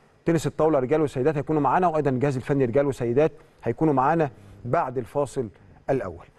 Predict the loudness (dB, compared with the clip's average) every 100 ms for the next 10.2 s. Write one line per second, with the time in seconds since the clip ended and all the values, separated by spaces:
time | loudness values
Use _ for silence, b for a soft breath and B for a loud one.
0 | b b 0 2 4 2 2 2 2 2
1 | 0 0 0 0 2 2 2 2 0 2
2 | 2 2 2 2 2 2 2 2 b b
3 | -2 2 4 4 2 2 4 2 2 2
4 | 4 4 2 0 -2 -4 -4 -4 -6 0
5 | 0 0 0 0 0 0 0 2 2 0
6 | -2 2 4 4 0 -2 -2 -4 -4 0
7 | 0 -2 B B B B -2 0 2 4
8 | 4 4 4 2 2 0 0 0 2 2
9 | 2 2 2 0 0 0 2 2 2 0
10 | -4